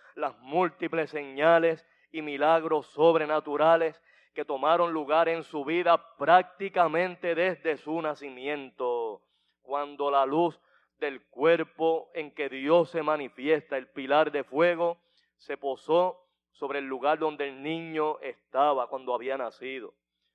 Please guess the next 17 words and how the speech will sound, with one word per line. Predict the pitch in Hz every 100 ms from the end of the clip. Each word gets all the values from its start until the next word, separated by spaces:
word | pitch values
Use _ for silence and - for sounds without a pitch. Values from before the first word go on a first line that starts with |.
| _
Gloria | 107 131 143 135
a | 123
Dios, | 131 135
y | 165
le | 180 170
acompañó | 151 160 156 156 147 156 185
a | 170
lo | 151 131
largo | 139 151 147 139 127
de | 139
su | 139 123
vida, | 117 131 110 90 _ _ _ _ _
vindicándolo | 139 143 139 131 156 170 165 160 160 160 _ _ _
como | - 165 180 165 156
el | 170 170 165 _
profeta | 160 143 - _ 160 175 165
prometido | 143 156 160 147 156 180 175 180 175